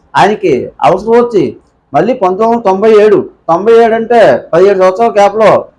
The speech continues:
నలభై ఎనిమిది వేలకు అమ్మేశారు శాస్త్రి గారు. అది మన మాస్టర్ అంటే ఒక ఆయన, కొలమిన మన సూర్యనాథ్ మాస్టర్ అని చెప్పి ఒక ఆయన కొన్నారు. రెండు వేల తొంభై ఏడు,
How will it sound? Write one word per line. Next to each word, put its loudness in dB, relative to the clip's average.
నలభై 0
ఎనిమిది 2
వేలకు 0
అమ్మేశారు 0
శాస్త్రి -2
గారు. 0
అది 0
మన 0
మాస్టర్ -2
అంటే -4
ఒక -2
ఆయన, 0
కొలమిన 0
మన -2
సూర్యనాథ్ -2
మాస్టర్ -4
అని -4
చెప్పి -4
ఒక -2
ఆయన 2
కొన్నారు. -2
రెండు -2
వేల 4
తొంభై 0
ఏడు, 2